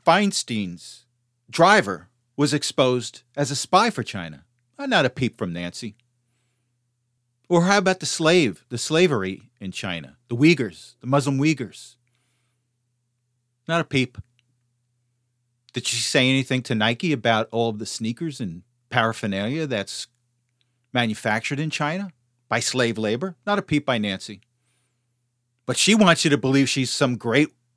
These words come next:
anti-Chinese warrior because she got a photo op in Tiananmen Square and she went to Taiwan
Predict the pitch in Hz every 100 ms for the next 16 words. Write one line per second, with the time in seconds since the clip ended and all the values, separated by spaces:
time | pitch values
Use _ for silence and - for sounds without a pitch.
0 | _ - 143 139 135 123 - 127 127 117
1 | 98 117 160 98 71 - _ _ _ _
2 | _ _ _ _ _ - 92 - - 156
3 | 156 135 120 139 127 120 113 - 98 -
4 | 110 104 95 - - 104 92 _ _ _
5 | _ _ 120 101 92 - - 165 143 -
6 | _ _ _ _ _ _ _ _ - 117
7 | 113 - 117 104 104 101 82